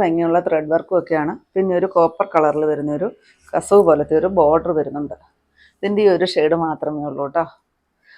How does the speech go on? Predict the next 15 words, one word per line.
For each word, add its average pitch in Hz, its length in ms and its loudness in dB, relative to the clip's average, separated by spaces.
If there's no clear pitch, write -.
ട്രിപ്പിൾ 208 340 4
നയൻ 180 140 6
ആണ് 160 120 2
റേറ്റ് 147 300 0
വരിക. 123 160 -8
ഇതും 233 220 4
വൺ 170 180 6
പീസ് 165 280 2
ആണ് 143 120 -2
ട്ടോ. 180 100 4
ആയിരത്തി 190 300 2
ഒരുന്നൂറ്റി 175 400 2
നാൽപ്പത്തി 156 480 -2
അഞ്ചാണ്. 147 340 -6
ദാ 151 60 -8